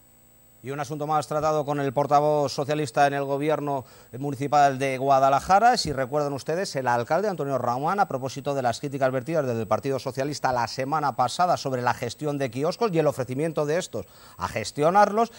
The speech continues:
señaló que ya les ofreció en su día un pacto de gobierno para incluirles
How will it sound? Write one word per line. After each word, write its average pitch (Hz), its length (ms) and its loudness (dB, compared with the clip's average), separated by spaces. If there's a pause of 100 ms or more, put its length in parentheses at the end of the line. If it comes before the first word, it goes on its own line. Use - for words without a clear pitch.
señaló 196 400 2
que 190 100 2
ya 220 120 6
les 214 100 -2
ofreció 220 240 -4
en 220 60 -2
su 214 120 -2
día 226 200 6
un 220 120 0
pacto 208 360 4
de 220 80 2
gobierno 185 400 2
para 220 320 6
incluirles 202 800 0